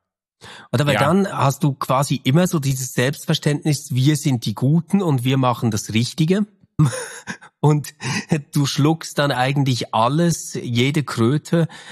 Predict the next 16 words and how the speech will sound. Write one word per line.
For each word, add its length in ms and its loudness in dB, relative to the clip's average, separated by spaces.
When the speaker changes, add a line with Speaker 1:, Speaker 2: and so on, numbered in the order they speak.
Speaker 1:
die 80 0
du 140 2
eigentlich 320 0
gar 160 2
nicht 180 -4
schlucken 380 0
willst, 260 0
weil 140 0
du 80 -2
denkst, 340 -2
ja, 220 2
ich 160 -2
mach 200 2
das 220 -4
ja 220 2
für 500 2